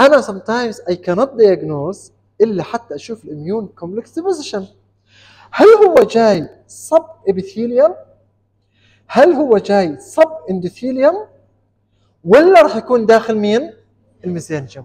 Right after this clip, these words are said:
كل واحد بتعطينا ديزيز مختلف. بس انت هسه بجوز تستغربوا بشغله، تقولوا طب كيف هذا الاشي الصغير بميز هون؟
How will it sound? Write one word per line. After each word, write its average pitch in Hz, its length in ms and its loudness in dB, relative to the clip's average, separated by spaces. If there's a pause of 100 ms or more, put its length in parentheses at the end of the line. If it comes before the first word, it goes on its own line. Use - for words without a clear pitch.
كل 214 320 -4
واحد 170 200 -10
بتعطينا 196 420 -8
ديزيز 233 360 -16
مختلف. - 400 -16 (2000)
بس 180 160 0
انت 311 160 -2
هسه 311 180 -2
بجوز 254 160 -10
تستغربوا 208 480 -6
بشغله، 156 440 -6 (580)
تقولوا 262 240 4
طب - 220 -6
كيف - 340 2
هذا 294 140 2
الاشي 254 220 -4
الصغير 247 600 2
بميز 190 540 -2
هون؟ 143 200 -6